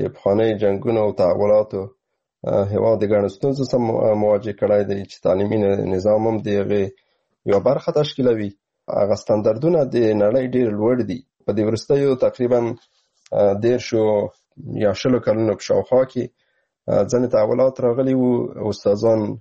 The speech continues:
د لوړ زده کړو وزارت، آه، د پوهنې د وزارت لخوا خارج ته، بهرنیو هیوادونو ته، بالخصوصاً جاپان او داسې نورو مملکتونو ته د تعلیم لپاره لېږل شوي وو. او هغو هغه نوې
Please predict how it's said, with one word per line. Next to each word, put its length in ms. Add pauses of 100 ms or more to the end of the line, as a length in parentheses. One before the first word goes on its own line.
(300)
د 140
لوړ 240
زده 200
کړو 220
وزارت، 460 (340)
آه، 120
د 100 (560)
پوهنې 320
د 60
وزارت 420
لخوا 240
خارج 420
ته، 140 (580)
بهرنیو 540
هیوادونو 460
ته، 160
بالخصوصاً 540 (100)
جاپان 440 (340)
او 100 (140)
داسې 240
نورو 320
مملکتونو 560
ته 140
د 120
تعلیم 340
لپاره 360
لېږل 240
شوي 300
وو. 140 (640)
او 160
هغو 240
هغه 180
نوې 340